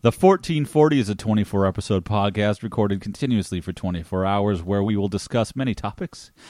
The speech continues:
ask difficult questions, and test our alertness by playing Midnight Club two on the PlayStation two. We will tally our scores at the end of all of this bullshit and see who is better and who is asleep.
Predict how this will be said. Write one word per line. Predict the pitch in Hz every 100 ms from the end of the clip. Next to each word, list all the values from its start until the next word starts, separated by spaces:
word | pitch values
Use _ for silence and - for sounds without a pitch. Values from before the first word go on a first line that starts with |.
| - - - - - - - - - - - - _ _
ask | - 156 156
difficult | 170 147 165 147
questions, | 180 180 180 165
and | 156
test | 202 190
our | 196
alertness | 190 180 226 175 160
by | 156
playing | 139 160 151
Midnight | 143 156 165
Club | 143 170 143
two | 165 202 180
on | 143
the | 127
PlayStation | - 180 208 - 147 139 123
two. | 127 131 117
We | 113 147
will | 151
tally | - 165 196 190
our | 151
scores | - 151 156 139
at | 113
the | -
end | 139 147
of | 127
all | 131 156 170
of |
this | 123 101
bullshit | 120 107 - 120 117
and | 117
see | 143 135
who | 127
is | 90
better | 131 139 151
and | 117
who | 110 127
is | 120
asleep. | 113 123 120 90